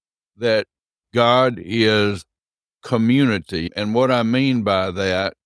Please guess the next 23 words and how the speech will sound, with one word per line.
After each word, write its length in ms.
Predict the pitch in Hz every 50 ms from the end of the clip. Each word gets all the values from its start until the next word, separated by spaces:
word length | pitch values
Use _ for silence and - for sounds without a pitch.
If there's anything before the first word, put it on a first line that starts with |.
| _ _ _ _ _ _ _
is 500 | 107 107 107 104 101 101 98 95 90 - _
that 300 | 104 101 98 98 92 - _ _ _ _ _ _ _
God 360 | 120 113 113 120 127 127 117
existed 1200 | 110 107 104 101 92 101 98 92 120 131 135 139 135 - - - 107 98 95 95 90 90 92 90 _ _ _ _ _ _ _ _
as 220 | 104 107 107 95
one 460 | 90 98 104 117 127 135 135 143 143 135
God 540 | 120 123 113 107 101 98 95 95 98 - - _ _
in 200 | - 110 104 90
three 280 | - 135 135 139 127
persons. 680 | 101 - - 135 131 120 113 - - 90 71 69 - - - _ _ _ _ _ _ _ _ -
Genesis 580 | 82 98 117 117 113 110 101 - - 101 92 -
chapter 460 | - - 117 107 101 - - 104 98
one, 320 | 98 104 107 104 107 104
"In 220 | 87 92 113 117 120
the 100 | 127 123
beginning, 680 | 135 143 135 123 120 - - 139 117 107 104 98 98 90
God 380 | 113 113 113 117 113 117 110 -
created 680 | - - 127 123 123 123 127 123 113 98 95 90 85
the 120 | 95 95
heavens 440 | 87 92 110 113 104 117 117 113 104
and 180 | 120 120 123 127
the 120 | 127 117
earth. 460 | 64 - 92 95 92 92 95 92 -